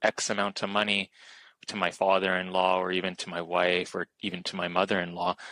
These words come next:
and they say, "Oh, that's good." Like, I'm like, "Really?" 'Cause, like, this is, even if I convert it, uh, euros to dollars, like, in Canada,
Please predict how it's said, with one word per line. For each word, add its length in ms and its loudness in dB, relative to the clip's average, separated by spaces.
and 80 -6
they 40 -4
say, 220 -2
"Oh, 260 0
that's 280 0
good." 380 4
Like, 400 2
I'm 160 -2
like, 260 -2
"Really?" 400 2
'Cause, 340 0
like, 300 6
this 240 2
is, 560 4
even 260 6
if 100 6
I 100 10
convert 480 6
it, 140 6
uh, 240 8
euros 560 6
to 120 -2
dollars, 600 4
like, 220 2
in 140 0
Canada, 680 4